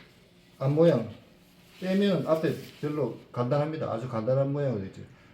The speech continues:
그래서 일본과 우리의, 에, 도금에 대한 인식, 우리는 상대방한테 칼을 뽑았을 때 화려한 걸 보여주고,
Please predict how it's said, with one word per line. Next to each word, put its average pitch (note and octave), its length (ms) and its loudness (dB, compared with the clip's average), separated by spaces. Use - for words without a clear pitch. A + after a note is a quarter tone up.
그래서 E3 200 0
일본과 G3+ 580 4
우리의, D3+ 580 0
에, A2+ 400 -4
도금에 C#3+ 400 -2
대한 A#2+ 360 -2
인식, D3+ 500 -2
우리는 E3 500 -2
상대방한테 F3 920 -4
칼을 F#3 240 -4
뽑았을 G3+ 480 0
때 G#3+ 280 -2
화려한 D3 340 2
걸 A2+ 140 -6
보여주고, A#2+ 520 -6